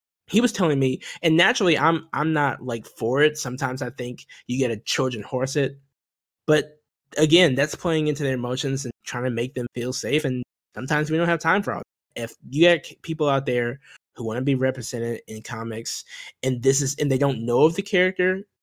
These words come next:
reading an article like that, that highlights those things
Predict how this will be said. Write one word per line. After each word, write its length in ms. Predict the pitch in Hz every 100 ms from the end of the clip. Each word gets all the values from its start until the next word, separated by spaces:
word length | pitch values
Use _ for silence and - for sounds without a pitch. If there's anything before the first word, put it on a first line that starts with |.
| _
reading 340 | 120 143 175 160
an 60 |
article 400 | - 139 143 135
like 280 | 127 127 120
that, 260 | 110 127 -
that 140 | 117
highlights 560 | - 120 127 131 131 135
those 260 | 135 135
things 460 | - 143 147 147 -